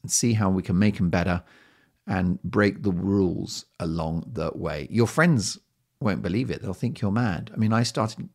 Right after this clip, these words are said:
barefoot walking a while ago. People think I'm crazy, but it's been great for my health,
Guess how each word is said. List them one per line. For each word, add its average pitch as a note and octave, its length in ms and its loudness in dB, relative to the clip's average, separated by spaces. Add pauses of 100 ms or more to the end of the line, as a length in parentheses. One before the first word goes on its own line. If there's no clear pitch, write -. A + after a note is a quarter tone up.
(160)
barefoot A#2 540 0
walking A#2 560 -4
a - 100 -8
while D2+ 240 -2
ago. F2 200 -4
People D3 300 -4
think C#3 220 -6
I'm C#3 100 -4
crazy, D#3 480 -6 (440)
but A2 240 -2
it's - 80 -12
been G2+ 180 0
great G#2 240 2
for - 100 -8
my A2 120 0
health, G2 440 -4